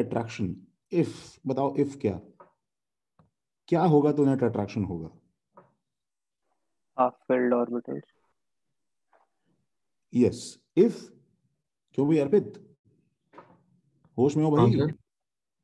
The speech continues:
Speaker 3: हाँ सर।
Speaker 1: हम्म, if, if they both have, उन दोनों के पास में क्या हो, बताओ।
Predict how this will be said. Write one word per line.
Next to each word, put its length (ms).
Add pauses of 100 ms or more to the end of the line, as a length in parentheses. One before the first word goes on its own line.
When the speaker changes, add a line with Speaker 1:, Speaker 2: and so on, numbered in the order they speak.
(300)
Speaker 3:
हाँ 220
सर। 300 (760)
Speaker 1:
हम्म, 340 (580)
if, 180 (2000)
if 160 (180)
they 120 (160)
both 360
have, 260 (460)
उन 260
दोनों 340
के 160
पास 200
में 120
क्या 120
हो, 180 (580)
बताओ। 320